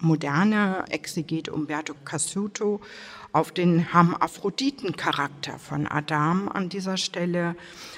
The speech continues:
welcher im Talmud zum Beispiel in dem Bild der Menschenschöpfung in zwei Gesichtern illustriert ist. Ich komme aber erst noch zu anderen Texten.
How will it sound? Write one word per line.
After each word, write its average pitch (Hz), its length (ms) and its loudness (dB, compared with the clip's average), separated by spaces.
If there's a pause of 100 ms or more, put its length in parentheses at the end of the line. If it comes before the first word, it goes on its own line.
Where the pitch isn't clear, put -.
(100)
welcher 170 320 -2
im 156 180 2
Talmud 165 880 4 (100)
zum 180 200 -4
Beispiel 143 400 -2
in 196 140 2
dem 202 200 2
Bild 151 220 -2
der 165 120 2
Menschenschöpfung 151 960 0
in 160 160 2
zwei - 260 -2
Gesichtern 151 800 -4
illustriert 165 720 -4 (160)
ist. - 200 -10 (1120)
Ich - 140 -12
komme 208 220 4
aber 208 300 2
erst 160 240 0
noch 185 220 -6
zu - 360 -4 (100)
anderen 160 640 2
Texten. - 760 -12